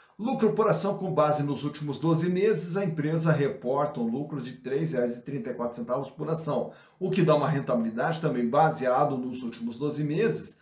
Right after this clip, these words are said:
de oito vírgula sessenta e oito por cento. Dividendos por ação. A Tele-,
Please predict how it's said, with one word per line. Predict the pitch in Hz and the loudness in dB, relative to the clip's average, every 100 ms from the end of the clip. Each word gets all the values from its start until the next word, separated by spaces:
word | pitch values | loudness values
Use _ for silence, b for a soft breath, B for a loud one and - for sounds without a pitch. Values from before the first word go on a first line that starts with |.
| b b | b b
de | 170 214 | -2 2
oito | 135 139 139 | 4 4 2
vírgula | 127 127 139 | -4 -6 -6
sessenta | 143 143 - 139 | -6 -8 -6 -4
e | 139 | -2
oito | 139 - | -2 -4
por | 147 | -8
cento. | - 113 104 - - B B B - | -6 -6 -8 -12 -20 B B B -2
Dividendos | 214 233 170 196 165 | 2 4 2 0 -2
por | 180 170 | -2 -2
ação. | 156 127 113 - | 0 -2 -4 -6
A | 151 | -8
Tele-, | 147 175 147 | -4 0 0